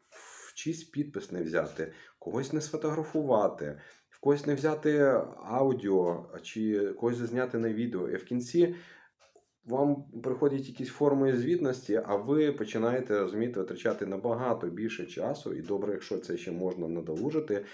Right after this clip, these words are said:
для того, щоб с-, зібрати, дозбирати, не говорячи вже про фінансову сторону цього питання.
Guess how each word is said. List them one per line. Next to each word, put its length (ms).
для 180
того, 200
щоб 260
с-, 160
зібрати, 480
дозбирати, 1000
не 140
говорячи 420
вже 100
про 160
фінансову 460
сторону 380
цього 160
питання. 540